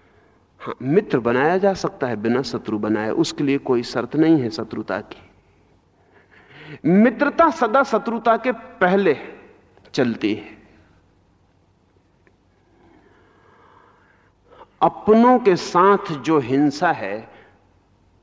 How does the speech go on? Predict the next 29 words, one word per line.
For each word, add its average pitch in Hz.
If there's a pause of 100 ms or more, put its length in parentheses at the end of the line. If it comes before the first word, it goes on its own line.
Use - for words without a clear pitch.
(400)
वो 120
अहिंसा 151
का 127 (1080)
गहरे 160
से 127
गहरा 117
चेहरा 107
है। - (1120)
इसलिए 151
जिस 147
व्यक्ति 156
को 165
हिंसा 139
के 147
प्रति 127
जागना 123
हो, 165 (180)
उसे 208
पहले 156
अपनों 277
के 277
प्रति 175
जो 143
हिंसा 135
है, 143
उसके -
प्रति 127
जागना 104
होगा। -